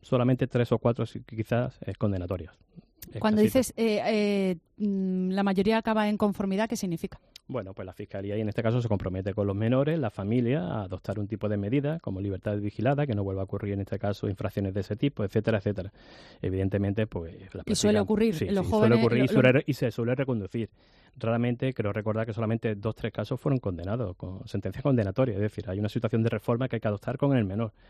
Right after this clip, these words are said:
Speaker 1: porque no se puede conseguir devolver en este caso. Ojo,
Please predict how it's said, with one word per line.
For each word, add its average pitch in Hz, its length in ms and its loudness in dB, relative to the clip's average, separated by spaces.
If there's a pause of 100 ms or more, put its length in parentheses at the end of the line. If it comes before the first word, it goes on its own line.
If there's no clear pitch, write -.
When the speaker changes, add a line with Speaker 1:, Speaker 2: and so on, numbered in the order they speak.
(200)
Speaker 1:
porque 147 340 0
no 107 160 -2
se 104 140 -2
puede 104 180 -2
conseguir 104 320 -2
devolver 101 340 -4
en 98 60 -4
este 95 160 -8
caso. 92 240 -10 (600)
Ojo, 120 340 4